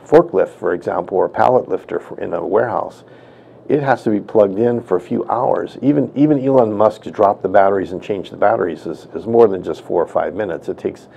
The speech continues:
a lot longer than that to do his battery swap in his cars, which he touts as being the fastest way to get your car back on the road. When you're into logistics, time really is money. And if you have to take an asset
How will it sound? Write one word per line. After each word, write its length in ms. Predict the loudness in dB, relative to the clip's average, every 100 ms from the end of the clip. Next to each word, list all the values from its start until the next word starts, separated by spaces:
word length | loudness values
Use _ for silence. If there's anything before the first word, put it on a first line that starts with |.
| -20 -20 -4
a 60 | 0
lot 240 | 0 0
longer 260 | -4 -4 -6
than 120 | -4
that 220 | -6 -6
to 60 | -8
do 120 | -6
his 120 | -6
battery 380 | -4 -2 -2 -6
swap 340 | -4 -2 -2
in 60 | -4
his 160 | -10 -2
cars, 400 | 0 0 -2 -6
which 160 | -10
he 200 | -10 -10 -14 -20 -16
touts 340 | -4 -2 -2 -8
as 80 | -12
being 220 | -10 -10
the 60 |
fastest 520 | -4 -2 -2 -6 -8 -6
way 100 | -6
to 60 |
get 120 | -8
your 100 | -12
car 220 | -2 0 2
back 260 | 0 -2
on 80 | -8
the 80 | -6
road. 280 | -4 -4 -8 -20 -20 -20 -20 -20 -20 -20 -20 -20 -20 -20 -20 -6
When 140 | -2 0
you're 140 | 2
into 240 | 0 2 2
logistics, 800 | 2 2 -2 0 -4 -4 -10 -20 -18 -4
time 320 | 2 2 4
really 320 | 2 2 2
is 200 | 2 0
money. 400 | -6 -8 -10 -18 -14
And 140 | -6 -6
if 100 | -4
you 80 |
have 140 | -4 -4
to 100 | -2
take 240 | -2 0
an 80 | 0
asset 400 | -2 0 2